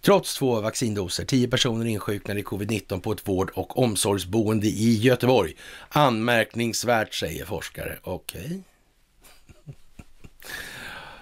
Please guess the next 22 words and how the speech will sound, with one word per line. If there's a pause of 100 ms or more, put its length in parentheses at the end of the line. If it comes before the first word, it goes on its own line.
(200)
Ja,
ja,
men,
eh,
som
sagt,
det
där
vaccinet,
det
hjälper
inte
för, (120)
för
de
som
i
riskgruppen,
de
blir
sjuka
ändå.